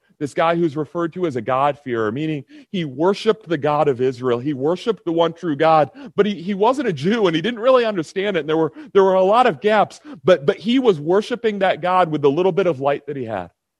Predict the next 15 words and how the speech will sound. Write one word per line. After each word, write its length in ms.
So 140
God 260
comes 320
to 100
Cornelius 760
and, 240
and 140
he 140
basically 480
preps 380
him 120
and 100
says, 200
"I 240
am, 200